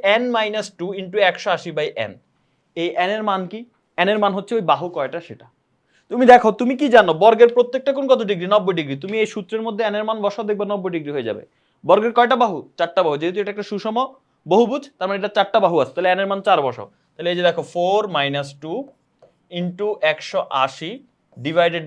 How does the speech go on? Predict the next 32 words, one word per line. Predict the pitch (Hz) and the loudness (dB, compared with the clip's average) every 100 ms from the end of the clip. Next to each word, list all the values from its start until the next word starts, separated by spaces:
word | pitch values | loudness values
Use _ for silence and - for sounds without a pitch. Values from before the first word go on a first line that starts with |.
| 156 | -4
by | 147 | -4
four। | 123 107 _ _ _ _ | -8 -14 _ _ _ _
এখন | - 175 | -6 -2
দেখো, | 190 196 | 0 0
চার | 185 196 180 | 0 0 0
থেকে | 226 214 | -4 -6
দুই | 190 214 | -6 -6
বিয়োগ | 196 208 208 | -2 -2 -2
করলে | 214 220 | -4 -2
কত | 208 196 | -2 0
হবে? | 208 254 262 | -2 -4 -14
দুই | 131 139 107 117 _ _ _ 123 | -12 -10 -10 -14 _ _ _ -8
গুণ | 170 226 | -6 -4
একশো | 151 147 - 190 - 127 | -4 -6 -4 -6 0 -2
আশি, | - 107 - | -2 -18 -12
আর | 127 | -12
নিচে | 131 127 | -12 -14
হচ্ছে | 127 131 | -16 -14
চার। | 120 123 - _ _ _ _ | -6 -6 -6 _ _ _ _
এবার | 160 165 156 | 0 0 0
দুই | 180 214 | 0 6
এক, | 202 - | 6 6
আহ, | 175 165 | 0 2
চারের | 185 190 | 4 4
কাছে | 190 202 | 4 2
কয়বার | 202 190 | 4 4
যাবে? | 165 147 | 2 -2
দুই | 151 180 | -4 -6
একে | 180 | -4
দুই, | 190 214 | -6 -6
দুই | 180 156 | -6 -6
দুগুণে | 143 131 | -6 -6